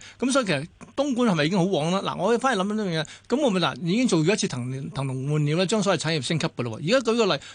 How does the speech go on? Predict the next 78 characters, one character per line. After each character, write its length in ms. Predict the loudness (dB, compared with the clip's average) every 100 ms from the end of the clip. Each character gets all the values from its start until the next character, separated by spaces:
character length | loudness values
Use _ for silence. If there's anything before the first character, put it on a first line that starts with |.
| -2
再 120 | 2
係 260 | 4 2 0
往 240 | 0 0
所 140 | 2 2
謂 40 |
國 160 | 2 2
家 160 | 0 0
級 140 | -2 -2
嘅 160 | 0 0
所 120 | 2
謂 80 | 0 0
嘅 80 | 0
科 140 | 0
研 260 | 0 0 -6 -8 -4
基 140 | -2
建 160 | 0 0
發 140 | -2
展 180 | -2 -4
去 440 | -2 0 -2 -2
進， 440 | -2 -2 -2 -2 -2
進 240 | 0 0
軍 180 | 2 2
嘅 80 | 2
話 140 | 0
呢， 100 | 0 -4 -10 -16 -2
咁 180 | -2 -2 -6 -2
地 160 | 0
啊 40 | 0
成 120 | 0
日 20 |
都 60 | 0
又 80 |
唔 120 | 0 -2
夠 140 | -2
用 140 | -2
㗎 80 | -2
咯。 180 | 0 0
咁 180 | 2 2
會 60 |
點 160 | 2 2
啊？ 100 | 2 -2
今 100 | -2
時 120 | 0 2
今 20 |
日 40 | 2
喺， 220 | 0 -2
喺 160 | -4
當 180 | -2 0
地 80 | 0
設 160 | 0 -2
廠 180 | 0 2
會 60 | 0
唔 40 |
會 120 | -2
都 200 | -4 0
有 120 | 2
咗 80 | 2
所 200 | 2 0
謂 100 | 2
嘅 40 | 0
話， 140 | 0 -4 -20 -2
呃， 360 | 2 2 2 -2 -12 0
盡 100 | 2
量 140 | 4
要 180 | 4 2
即 100 | 2
係 140 | 2 2
又 200 | 2 2
有 180 | 2 2
效 300 | 2 0 0
益 80 |
地 160 | -2 -2
去 80 | 2 2
設 160 | 2 0
廠 220 | 0 2
嚟 60 | 0
嘅 40 | 0
要？ 180 | -2